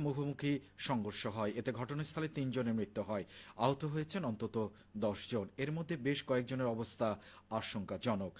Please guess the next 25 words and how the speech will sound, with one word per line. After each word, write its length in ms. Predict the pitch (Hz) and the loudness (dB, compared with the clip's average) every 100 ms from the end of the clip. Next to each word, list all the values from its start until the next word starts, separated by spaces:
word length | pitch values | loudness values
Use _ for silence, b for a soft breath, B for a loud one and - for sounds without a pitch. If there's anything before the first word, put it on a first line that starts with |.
| B B - | B B 0
তাদের 240 | 113 135 127 | 2 4 2
উদ্ধার 240 | 123 147 147 | 0 0 0
করে 120 | 165 175 | -2 2
পাবনা 220 | 120 117 117 | 2 4 2
জেনারেল 300 | 135 151 151 127 | 2 0 0 -2
হাসপাতালে 540 | 123 - 113 113 107 139 - - 107 | -4 -2 0 2 2 2 -2 -6 0
নেওয়া 180 | 107 - | 0 0
হয়েছে। 400 | 95 90 - 107 78 - - - - - - B B B B B B B B B - - 127 127 | -4 -2 0 0 0 -6 -8 -4 -4 -4 -12 B B B B B B B B B -16 -2 6 6
রাজশাহী 360 | 127 - 202 170 | 6 4 4 4
বিশ্ববিদ্যালয়ে 760 | 180 - 196 185 165 185 196 196 131 | 4 4 4 4 4 2 4 2 2
আগামী 280 | 135 156 170 143 | 4 4 2 4
বিশে 260 | 147 - 180 | 4 4 0
জুলাই 360 | 151 165 170 170 - 135 | 2 2 4 4 2 -2
Empowering 600 | 131 151 156 156 160 160 147 | 4 6 6 6 2 0 2
Youth 200 | 156 156 - | 4 2 -2
for 160 | 156 151 151 147 135 - 135 | 4 6 4 0 -6 -4 -2
Economic 380 | 160 156 156 - 113 | 0 2 0 0 0
Revolution, 560 | 131 160 170 156 165 175 - B B - | 0 2 2 2 0 -2 -4 B B 0
Reflecting 500 | 147 - 175 175 170 - | 0 2 0 2 0 2
on 60 | 131 127 | 2 2
the 60 | - | 0
Past 260 | 151 165 - - | 0 0 -6 0
to 80 | 139 135 B B - | 2 2 B B 2
Secure 380 | 196 - 185 156 | 2 4 4 4
the 80 | 117 | 2